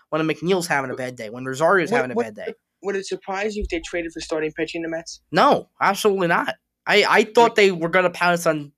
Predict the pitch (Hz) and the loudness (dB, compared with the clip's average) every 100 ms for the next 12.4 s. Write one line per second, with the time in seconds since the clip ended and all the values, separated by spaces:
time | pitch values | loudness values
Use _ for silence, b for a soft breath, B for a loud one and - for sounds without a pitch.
0 | - 170 165 - - 175 170 151 135 135 | -2 0 0 -2 0 4 4 4 2 0
1 | 156 202 - _ _ _ _ _ - 156 | -2 -4 -6 _ _ _ _ _ -6 -2
2 | 202 180 190 180 170 180 175 175 180 165 | 0 2 2 2 2 2 2 0 0 0
3 | - - 214 247 185 170 156 139 170 156 | 0 -2 0 2 2 2 0 -4 -2 -2
4 | 135 185 226 131 120 127 - _ b b | 0 -2 -2 -4 -6 -6 -6 _ b b
5 | 143 220 254 220 196 185 175 196 190 147 | -2 0 2 2 4 2 2 2 2 2
6 | 143 220 247 120 - 98 - _ _ _ | 0 -4 -6 -12 -12 -14 -16 _ _ _
7 | _ _ _ _ _ _ _ _ _ _ | _ _ _ _ _ _ _ _ _ _
8 | _ - 202 208 208 214 214 208 202 214 | _ -2 2 2 4 4 6 6 6 8
9 | 262 302 269 240 226 208 170 214 214 190 | 6 4 2 0 0 0 2 2 4 2
10 | 175 151 190 185 175 165 175 165 156 147 | 4 2 0 0 0 0 0 0 -2 -4
11 | 156 - 160 151 147 135 135 127 131 127 | -6 -4 -4 -2 -4 -6 -10 -10 -10 -8
12 | 120 110 - | -10 -14 -16